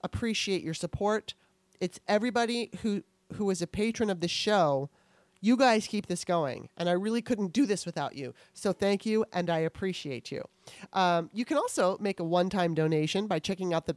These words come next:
text and the Patreon description. As I do in every show, I include my email address, and you can just use that on PayPal and, and do a one-time thing. You can also find Start Me Up on iTunes, Stitcher, and wherever podcasts are found. Don't forget,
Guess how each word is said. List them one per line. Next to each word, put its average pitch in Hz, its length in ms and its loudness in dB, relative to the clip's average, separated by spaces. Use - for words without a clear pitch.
text - 420 -6
and 180 120 0
the 156 40 0
Patreon 190 400 -2
description. 196 560 -2
As 175 140 0
I 170 80 2
do 170 140 -2
in 175 80 -4
every 196 240 -4
show, 226 320 2
I 202 100 -2
include 226 340 -2
my 277 200 0
email 269 240 0
address, 175 380 2
and 190 160 -4
you 190 40 -4
can 202 140 -8
just 185 240 -8
use 202 200 -2
that 180 200 2
on 160 160 -2
PayPal 160 540 -2
and, 160 240 -2
and 160 220 -4
do 165 180 -2
a 156 60 0
one-time 160 560 -2
thing. 156 280 0
You 202 100 -4
can 214 160 -2
also 196 340 0
find 180 300 0
Start - 220 0
Me 175 100 2
Up 160 100 0
on 151 100 0
iTunes, 156 440 -2
Stitcher, 180 340 -4
and 240 160 -2
wherever 262 300 -2
podcasts 165 580 -4
are 156 60 -2
found. 170 420 0
Don't 170 200 2
forget, 254 460 2